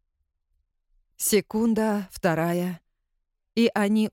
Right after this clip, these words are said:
оба полетели в сугроб, матерясь и кое-кого поминая. В полёте Савелий пытался её подстраховать.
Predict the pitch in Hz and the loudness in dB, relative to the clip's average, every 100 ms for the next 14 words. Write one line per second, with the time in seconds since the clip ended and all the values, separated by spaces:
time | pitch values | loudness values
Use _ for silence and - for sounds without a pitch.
0 | - 226 262 226 233 190 180 175 - 196 | 0 0 2 0 -2 -2 0 -2 -2 -2
1 | 208 202 196 - - 202 202 190 220 214 | 0 -2 -4 -8 -2 0 0 -2 -4 -4
2 | - - - _ _ _ _ _ - 196 | -8 -12 -20 _ _ _ _ _ -2 -2
3 | 196 175 170 220 233 - - _ _ _ | 0 0 2 0 -2 -8 -12 _ _ _
4 | _ _ 196 190 - - 202 262 311 - | _ _ -2 -2 -2 0 2 4 0 0
5 | 214 208 165 175 180 _ _ - 170 180 | 0 0 0 0 -2 _ _ -4 -2 0
6 | 208 165 127 120 120 123 _ _ _ _ | -2 -2 -4 -8 -10 -14 _ _ _ _
7 | _ _ _ _ _ _ _ _ _ - | _ _ _ _ _ _ _ _ _ -6
8 | - 214 247 330 302 269 214 202 240 269 | 0 0 2 0 -2 -2 0 0 0 0
9 | 254 247 - 175 - 180 208 240 - 254 | 0 -4 -2 -4 0 0 2 0 -2 -2
10 | 196 185 156 180 202 _ - 180 - - | 0 0 2 0 0 _ -6 -4 -6 -4
11 | 185 220 226 147 135 - - | -4 -2 -4 -4 -8 -10 -18